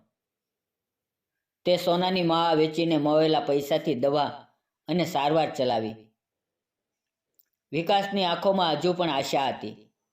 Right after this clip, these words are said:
તે કહેતો, "કવિતા, કવિતા,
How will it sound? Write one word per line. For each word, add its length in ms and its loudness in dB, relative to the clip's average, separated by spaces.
તે 120 0
કહેતો, 380 0
"કવિતા, 600 -2
કવિતા, 680 0